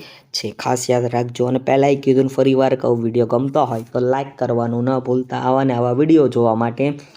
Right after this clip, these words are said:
હિત સ્ટડી YouTube ચેનલને સબસ્ક્રાઇબ કરીને પણ રાખજો. કોઈ સંસ્થા કે વ્યક્તિની જરૂરિયાત માટે બનાવવામાં આવતા સોફ્ટવેરને શું કહે છે? મિત્રો, કોઈ, અ, સંસ્થા હોય અથવા કોઈ વ્યક્તિ હોય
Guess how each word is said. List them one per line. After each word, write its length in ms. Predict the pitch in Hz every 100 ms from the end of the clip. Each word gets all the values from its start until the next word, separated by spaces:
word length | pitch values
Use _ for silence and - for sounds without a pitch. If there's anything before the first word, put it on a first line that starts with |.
| _ _
હિત 180 | 127 139
સ્ટડી 400 | - 131 131 127
YouTube 380 | 127 127 139 139
ચેનલને 360 | 113 117 131
સબસ્ક્રાઇબ 600 | 147 - 139 - - 151 143 -
કરીને 300 | 110 110 110
પણ 340 | 120 147 180 - - - - 107
રાખજો. 460 | 113 113 - - - - _ _ _ _ -
કોઈ 220 | - 156 156
સંસ્થા 520 | - 143 151 160 131
કે 160 | 135
વ્યક્તિની 480 | 131 131 131 160 156
જરૂરિયાત 520 | 151 127 135 143 147
માટે 280 | 131 131 139
બનાવવામાં 640 | 127 131 135 135 139 139
આવતા 300 | 127 139 143
સોફ્ટવેરને 760 | 135 - 127 131 151 147 143 120
શું 340 | 120 - 151
કહે 280 | - 120 123
છે? 220 | 117 - 117 - - - - -
મિત્રો, 200 | 202 185
કોઈ, 360 | 185 175 170
અ, 280 | - 139 139 139
સંસ્થા 440 | 139 151 151 156 135
હોય 200 | 120 117
અથવા 280 | 117 - 143
કોઈ 160 | 151
વ્યક્તિ 400 | 131 127 127 143
હોય 220 | 127 110